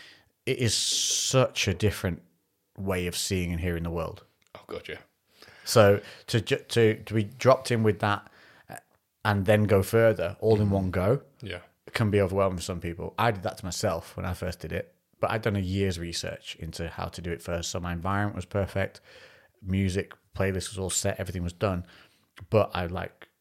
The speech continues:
Speaker 1: w-, went in, uh, t-, just went in at what was recommended as a normal thing.
Speaker 2: Yeah.
Speaker 1: And it was okay. It was fine. Like, it w-, it was controlled. Like, lu-, luckily, you know, I was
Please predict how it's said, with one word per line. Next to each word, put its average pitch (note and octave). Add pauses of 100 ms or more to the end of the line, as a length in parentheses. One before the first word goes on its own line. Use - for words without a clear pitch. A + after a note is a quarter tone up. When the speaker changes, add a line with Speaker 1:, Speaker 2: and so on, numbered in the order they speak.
(120)
Speaker 1:
w-, F#2+
went F#2+
in, F2
uh, - (480)
t-, - (260)
just -
went F2
in F#2
at F2+
what G2+
was -
recommended F2
as F2
a F2 (100)
normal F#2
thing. E2+ (120)
Speaker 2:
Yeah. - (180)
Speaker 1:
And E3+
it F#3+
was F#3+
okay. E3
It B2+
was G#2+
fine. A#2
Like, F#2+
it F#2+
w-, F#2+
it G#2
was G#2+
controlled. F#2
Like, F2
lu-, F#2
luckily, G2
you E2+
know, E2+
I F2
was E2+